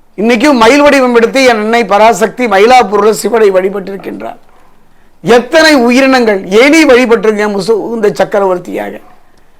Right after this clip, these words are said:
அதாவது அந்த தீபம் அணைய போகின்ற பொழுது ஏதோ ஒரு காரணமாக அந்த எலி பட்டு அந்த தீபம் பிரகாசமானது, மா மன்னனாக மாறியது. ஆக எந்த உயிரையும் அலட்சியப்படுத்துவது நம் வாழ்க்கையில மிக கடுமையான பாதிப்பை தரும்.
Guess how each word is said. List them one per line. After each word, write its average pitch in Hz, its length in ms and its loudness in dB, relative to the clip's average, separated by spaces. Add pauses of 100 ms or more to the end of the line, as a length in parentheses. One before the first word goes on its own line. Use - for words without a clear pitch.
(400)
அதாவது 262 380 4
அந்த 220 300 2
தீபம் 262 540 0
அணைய 262 300 4
போகின்ற 226 380 0
பொழுது 254 300 2
ஏதோ 277 360 4
ஒரு 302 160 2
காரணமாக 240 500 2
அந்த 202 180 0
எலி 233 300 2
பட்டு 202 540 0 (140)
அந்த 208 220 0
தீபம் 208 380 -2
பிரகாசமானது, 175 800 0 (220)
மா 196 220 2
மன்னனாக 196 580 0
மாறியது. 180 400 -12 (460)
ஆக 226 440 2 (420)
எந்த 247 380 0
உயிரையும் 277 560 2
அலட்சியப்படுத்துவது 220 920 0
நம் 220 200 -2
வாழ்க்கையில 214 540 0 (180)
மிக 185 220 -2
கடுமையான 214 540 0
பாதிப்பை 190 580 -2
தரும். - 260 -16